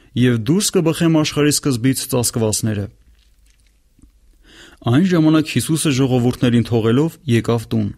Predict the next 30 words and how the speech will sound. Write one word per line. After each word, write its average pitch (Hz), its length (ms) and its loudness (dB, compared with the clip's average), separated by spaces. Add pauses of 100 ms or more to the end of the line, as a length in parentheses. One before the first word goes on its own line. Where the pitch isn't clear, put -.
(680)
Եվ 117 200 2
նրա 127 200 2
աշակերտները 196 680 0
նրա 165 220 2
մոտ 165 240 2
եկան 143 360 2
և 147 200 -2
ասեցին. 123 480 0 (640)
"Մեկնիր 175 460 2
մեզ 117 200 2 (100)
արտի 127 320 0
որոմների 117 460 2
առակը"։ 117 420 -2 (960)
Նա 165 160 0
էլ 226 120 0
պատասխան 139 500 0
տվավ 143 280 -2
և 165 160 -2
ասեց 120 340 -2
նրանց. 107 340 -6 (1000)
"Բարի 123 340 2
սերմը 170 340 2
ցանողը 156 460 0
մարդի 165 340 -2
որդին 175 420 0
է, 101 80 -4 (760)
և 120 280 2
արտը 160 380 0 (280)
աշխարհքս 139 600 -4
է, 113 120 -2